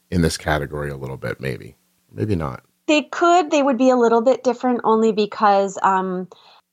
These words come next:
Speaker 2: like, a dental surgery, if you're gonna be awake for it, like, just a tooth removal or something like that, um, usually the awake component to it means that you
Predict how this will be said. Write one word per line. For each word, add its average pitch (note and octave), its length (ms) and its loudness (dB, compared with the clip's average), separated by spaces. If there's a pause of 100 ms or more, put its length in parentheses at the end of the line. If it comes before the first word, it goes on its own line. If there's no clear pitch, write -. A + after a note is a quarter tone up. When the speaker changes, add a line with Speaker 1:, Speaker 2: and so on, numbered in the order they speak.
(960)
Speaker 2:
like, B3+ 140 2
a B3+ 40 2
dental C4+ 380 2
surgery, A#3+ 360 0
if A3 100 0
you're A3 80 0
gonna A3 160 0
be G3+ 100 2
awake F3 380 -2
for G#3+ 180 4
it, A3 160 2
like, F3+ 160 -4
just F#3 240 -4
a F#3+ 60 -4
tooth G3 360 -6
removal G#3 800 4
or F#3 540 0 (160)
something G3+ 520 -2
like F#3 280 -4
that, F#3+ 520 4
um, F3+ 340 -2 (520)
usually A3+ 600 0 (400)
the G3+ 220 2
awake F3+ 520 -2
component C4+ 680 0
to C4+ 180 2
it C4+ 180 4
means F#3+ 320 0
that - 160 -2
you F#3+ 380 0